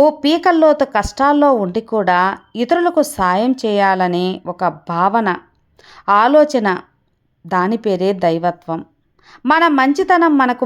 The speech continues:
బలం అవ్వాలి, అంతేకాని బలహీనత అవ్వకూడదు. కాలం నీకు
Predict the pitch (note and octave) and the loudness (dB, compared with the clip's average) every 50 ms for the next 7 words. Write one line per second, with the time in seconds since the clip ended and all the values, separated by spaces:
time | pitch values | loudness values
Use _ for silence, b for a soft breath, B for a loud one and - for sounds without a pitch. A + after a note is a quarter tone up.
0 | G3+ F3 F#3 F3+ F#3 A3 A#3+ B3 A#3 G3+ G3 G3 F#3+ F#3 F3 F3+ - - _ _ | -4 -2 0 0 0 0 0 0 0 0 0 0 0 0 -2 -6 -10 -14 _ _
1 | _ _ _ _ _ _ _ _ _ _ _ - D#3 D#3 D#3+ D#3+ G3 F#3+ F#3 F#3+ | _ _ _ _ _ _ _ _ _ _ _ -12 -10 -10 -8 -8 -8 -8 -6 -4
2 | F3 F3 F3+ G#3 C4+ D4 B3+ G3 E3+ E3 E3+ E3+ _ _ _ b b b b b | -4 -2 -2 0 0 0 0 0 -4 -6 -8 -12 _ _ _ b b b b b
3 | b E3 D#3+ F3+ E3 F#3+ G#3+ A3 C4 C4 A#3 G#3+ F#3+ F#3+ F#3 F#3+ G3+ - F3+ F3 | b -4 -2 0 0 0 0 0 0 0 0 -2 -2 -2 -2 -2 -2 -2 -4 -4
4 | E3 E3+ E3+ - F3+ E3 E3+ D#3+ F3 E3 - - _ _ _ _ _ - E3 D#3+ | -4 -6 -6 -6 -8 -8 -8 -8 -8 -10 -12 -16 _ _ _ _ _ -6 -2 -2
5 | E3+ F#3 G3+ G#3+ G#3+ G#3 G3 F#3 F#3+ - F#3+ | 0 0 0 0 0 -2 -4 -4 -6 -8 -10